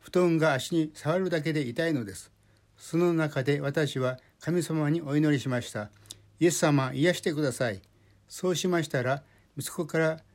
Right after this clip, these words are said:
座椅子が送られてきたのです。息子は私が病気なのは知りません。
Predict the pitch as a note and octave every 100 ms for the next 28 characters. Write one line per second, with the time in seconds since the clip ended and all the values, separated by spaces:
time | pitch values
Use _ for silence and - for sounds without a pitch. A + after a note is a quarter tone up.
0 | _ _ _ D#3 E3+ - E3+ D#3 D3 -
1 | - - - F3 E3 E3 D3 D3+ C3 A#2+
2 | A#2 - _ _ _ _ _ D3 - -
3 | D#3 D3 C#3+ D#3 D3+ D3 D3 - _ _
4 | D3+ E3 - D#3 D3+ D3+ E3 D#3 D3 C#3+
5 | C3 C#3+ A#2